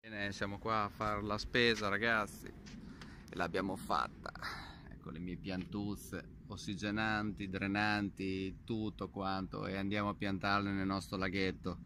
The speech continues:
Seguitemi. Allora, anche per le piante siamo in dirittura d'arrivo. Gli ha messo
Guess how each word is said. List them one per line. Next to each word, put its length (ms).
Seguitemi. 720
Allora, 340
anche 220
per 160
le 80
piante 320
siamo 240
in 80
dirittura 540
d'arrivo. 640
Gli 160
ha 40
messo 640